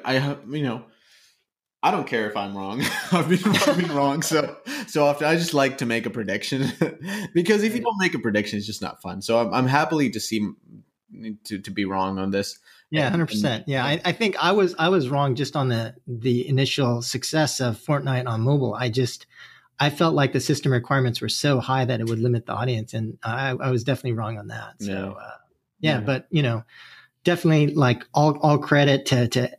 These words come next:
Speaker 2: to Epic and for, for, for, you know, for all the success that they've had.
Speaker 1: So I think we hit all our news,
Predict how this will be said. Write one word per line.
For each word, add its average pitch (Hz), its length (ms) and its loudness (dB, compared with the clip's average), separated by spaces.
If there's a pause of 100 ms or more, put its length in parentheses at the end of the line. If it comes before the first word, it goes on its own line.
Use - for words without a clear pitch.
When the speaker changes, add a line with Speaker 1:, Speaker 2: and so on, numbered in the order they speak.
Speaker 2:
to 135 140 0
Epic 123 420 2
and 113 300 0
for, 117 200 0
for, 113 400 0
for, 113 340 -2
you 160 140 2
know, 107 240 0 (140)
for 117 300 -2 (140)
all 127 140 4
the 123 80 4
success 120 420 0
that - 120 -8
they've 110 120 0
had. 123 260 -2 (1400)
Speaker 1:
So 131 160 2
I 123 60 4
think 139 180 2
we 131 100 2
hit 135 120 2
all 127 220 2
our 110 160 2
news, 120 500 -2